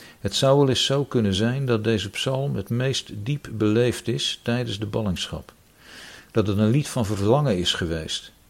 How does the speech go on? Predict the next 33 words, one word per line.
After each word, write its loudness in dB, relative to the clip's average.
en -4
nog -8
kan -6
zijn, -6
naar 2
het -2
moment 2
dat -2
die -4
erfenis -4
wordt -8
vrijgegeven. -8
Merk 4
wel 6
op, 0
eh, -8
dat 2
het -2
God 2
is -2
die 0
het 0
erfdeel 0
voor -6
zijn -4
volk -4
uitkiest. -6
Dat 2
is -2
niet 0
hun 4
eigen 4
keuze. -8